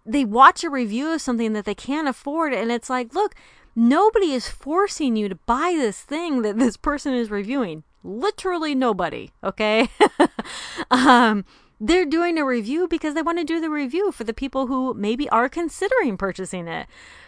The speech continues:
right? And this is especially true for, like, higher end firearms and things, like,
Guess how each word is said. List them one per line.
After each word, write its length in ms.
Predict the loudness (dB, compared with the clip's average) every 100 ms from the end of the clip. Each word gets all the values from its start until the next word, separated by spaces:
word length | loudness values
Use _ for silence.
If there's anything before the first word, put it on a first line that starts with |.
| -2
right? 220 | 2 2
And 140 | 2 0
this 140 | -2
is 100 | -6
especially 460 | -4 -2 -2 -2 -4
true 180 | -4 -6
for, 120 | -2
like, 180 | -2 -4
higher 460 | -6 -2 0 -2 -4
end 380 | -6 -2 -2
firearms 640 | -4 -6 -2 0 2 2 0
and 160 | -2 -4
things, 320 | -2 -2 0
like, 260 | 0 -2